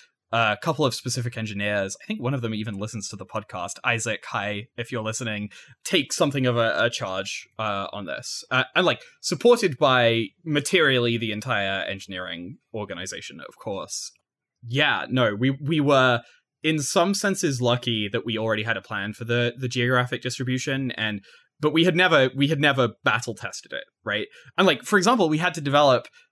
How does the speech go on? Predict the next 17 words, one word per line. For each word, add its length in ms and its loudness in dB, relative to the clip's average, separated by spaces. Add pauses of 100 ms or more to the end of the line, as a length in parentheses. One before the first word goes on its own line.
(240)
things 280 2
that 120 4
were 80 2
not 180 4
in 80 4
that 140 2
plan 440 2 (180)
very 400 2
quickly 720 2 (220)
when 180 0
we 100 2
discovered 440 -2
there 120 0
were 80 2
gaps. 680 -8 (440)
We 140 0
built 300 4